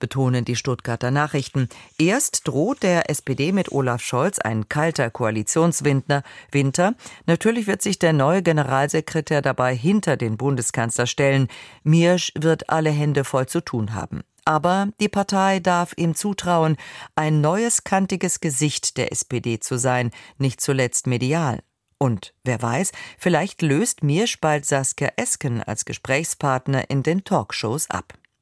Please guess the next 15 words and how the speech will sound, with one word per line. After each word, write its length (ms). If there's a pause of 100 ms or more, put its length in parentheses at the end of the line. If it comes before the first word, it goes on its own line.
(400)
Zumindest 580
dann 300
hätte 260
sich 220
seine 200
Berufung 520
für 160
die 100
Partei 380
schon 240
gelohnt, 440 (360)
resümieren 560
die 120
Stuttgarter 600
Nachrichten. 540